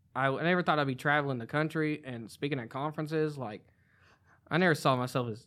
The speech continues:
as that type, that type of guy, that type of person. I never thought I'd be able to live,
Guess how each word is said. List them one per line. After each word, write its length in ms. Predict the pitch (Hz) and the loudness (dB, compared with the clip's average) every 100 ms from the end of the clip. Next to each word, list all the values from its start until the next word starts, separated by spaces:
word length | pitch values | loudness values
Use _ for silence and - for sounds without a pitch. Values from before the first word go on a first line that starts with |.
| _ - | _ -10
as 220 | 117 - - | -10 -12 -8
that 280 | 117 156 - | -2 -2 -2
type, 200 | 107 - _ _ _ _ - | -10 -10 _ _ _ _ -4
that 160 | 147 | -4
type 180 | 143 117 | -2 -4
of 60 | 110 | -4
guy, 260 | 110 127 | -6 -4
that 140 | 139 127 | -4 -4
type 140 | 127 | -6
of 80 | 123 | -6
person. 440 | 123 127 151 160 - _ | -8 -6 -6 -6 -8 _
I 40 | 139 | 0
never 140 | 151 | 0
thought 220 | 151 143 | 2 0
I'd 100 | 143 | -2
be 120 | 139 139 | -2 -2
able 160 | 131 | -4
to 40 | 131 | -4
live, 200 | 131 | -6